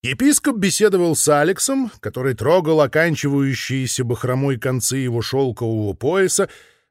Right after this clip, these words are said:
повязанного наподобие камербанда и несколько узковатого для обширной епископской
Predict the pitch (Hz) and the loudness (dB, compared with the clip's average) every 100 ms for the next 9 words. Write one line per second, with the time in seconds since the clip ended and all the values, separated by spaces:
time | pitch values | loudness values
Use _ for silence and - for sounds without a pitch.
0 | - - 101 160 143 147 139 135 123 120 | -10 -4 2 2 2 2 2 0 0 0
1 | 120 147 131 135 113 135 127 127 110 98 | 0 0 0 -2 -2 -2 0 0 -2 0
2 | 147 170 143 127 117 - - _ _ - | 2 2 2 0 -2 -4 -20 _ _ -12
3 | 92 113 120 117 110 123 - - 123 - | -6 -4 -4 -4 -6 -6 -8 -6 -6 -6
4 | - 123 131 147 - 135 127 113 117 113 | -2 0 2 2 0 -2 0 -2 -2 -4
5 | - 131 135 127 123 120 104 107 - 123 | -6 -4 -2 0 -2 -2 -4 -6 -6 -6
6 | - - 107 - - 104 107 | -4 -6 -6 -6 -6 -8 -10